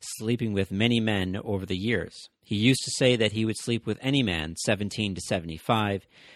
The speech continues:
saying he didn't really have a type as so long as they were good-looking and from a working-class background. In the nineteen thirties, like many young men in their lives, they struggled to become established and to help the cause that they would dedicate the rest of their lives to.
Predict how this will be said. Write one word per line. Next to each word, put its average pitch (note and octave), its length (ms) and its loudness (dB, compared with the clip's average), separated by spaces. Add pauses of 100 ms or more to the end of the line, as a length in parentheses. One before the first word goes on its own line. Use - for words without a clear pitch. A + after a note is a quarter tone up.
(140)
saying C#3+ 260 6
he C#3+ 100 0
didn't D#3+ 280 0
really C#3 240 2
have B2 160 2
a G2+ 60 0
type A#2+ 380 0
as - 160 -6
so A2+ 120 0
long A#2+ 360 2
as G2 160 -2
they G#2 140 2
were F#2 100 -2
good-looking G2+ 680 0
and F#2+ 180 -4
from F#2 220 -4
a F#2 140 -6
working-class F2 640 -4 (100)
background. F#2 560 0 (960)
In D3 100 4
the E3+ 80 10
nineteen F#3 360 6
thirties, G#2 420 2
like G2 160 -2
many C3 240 2
young F#2 240 -2
men F2+ 300 -4
in F#2 60 -8
their F2+ 120 -4
lives, E2+ 440 -8
they A2 100 2
struggled A#2+ 400 0
to A#2+ 80 -2
become A2+ 260 -4
established F#2 720 -2 (480)
and A#2 300 0
to A2+ 100 -2
help A2+ 300 0
the F#2+ 80 -4
cause A#2+ 400 2
that F#2+ 100 -12
they F#2+ 220 0
would F2+ 180 -4
dedicate G#2 420 0
the F2 80 -6
rest F#2 240 0
of E2 60 -6
their E2 140 -4
lives A#2+ 320 2
to. - 180 -10